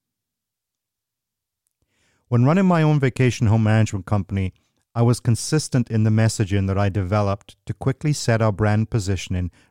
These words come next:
regardless of the context. I used it for our About Us and List With Us website copy, our social media,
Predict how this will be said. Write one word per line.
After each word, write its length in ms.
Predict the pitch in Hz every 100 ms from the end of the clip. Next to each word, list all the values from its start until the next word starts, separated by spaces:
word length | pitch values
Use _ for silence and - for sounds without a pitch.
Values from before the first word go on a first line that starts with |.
| -
regardless 540 | 104 110 110 101 -
of 80 | 95
the 80 | 98
context. 760 | - 104 95 92 92 - - _ _ _ _ -
I 80 | 110
used 380 | 113 160 -
it 100 | 120
for 180 | - 113
our 160 | 110 110
About 320 | 92 110 117
Us 300 | 113 117 - 110
and 100 | 104
List 240 | 110 -
With 140 | 107
Us 160 | 98 -
website 480 | 107 104 - 98 -
copy, 400 | 98 90 95 85 _ _ _ _ -
our 80 | 104
social 400 | - 104 - 101
media, 480 | 104 123 139 143